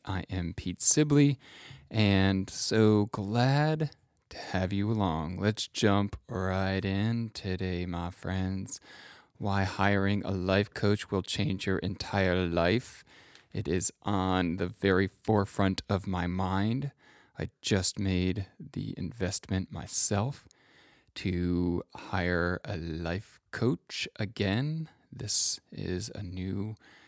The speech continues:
coach that I will be working with. And I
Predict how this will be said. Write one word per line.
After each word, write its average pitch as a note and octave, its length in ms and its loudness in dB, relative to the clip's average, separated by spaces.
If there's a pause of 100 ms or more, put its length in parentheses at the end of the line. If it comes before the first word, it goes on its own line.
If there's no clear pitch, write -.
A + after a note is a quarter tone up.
(220)
coach - 340 -4
that F#2 160 -6
I F#2 160 -2
will G#2 180 -8
be F#2 140 -6
working G2+ 480 -6
with. A#2 260 -4 (680)
And F#2+ 600 0 (400)
I G2 280 -2